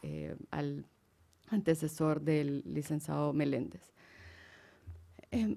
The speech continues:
en ese sentido, yo creo que es muy importante, y quiero aquí hacer un público reconocimiento a los esfuerzos que está llevando adelante el fiscal, ¿no? En, eh,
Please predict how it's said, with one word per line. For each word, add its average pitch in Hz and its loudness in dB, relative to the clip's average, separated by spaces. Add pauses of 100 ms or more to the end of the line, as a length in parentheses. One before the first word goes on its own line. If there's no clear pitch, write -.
(160)
en 269 8
ese 311 10
sentido, 302 10
yo 277 12
creo 254 8
que 233 8
es 226 4 (200)
muy 247 12
importante, 240 8
y 220 4
quiero 196 8
aquí 196 4
hacer 180 6
un 180 6
público 185 4
reconocimiento 170 4
a 185 4
los 170 6
esfuerzos 185 2
que 180 0
está 165 4
llevando 160 4
adelante 165 2
el 165 2
fiscal, 165 0 (120)
¿no? 190 -2
En, 170 0 (100)
eh, - -8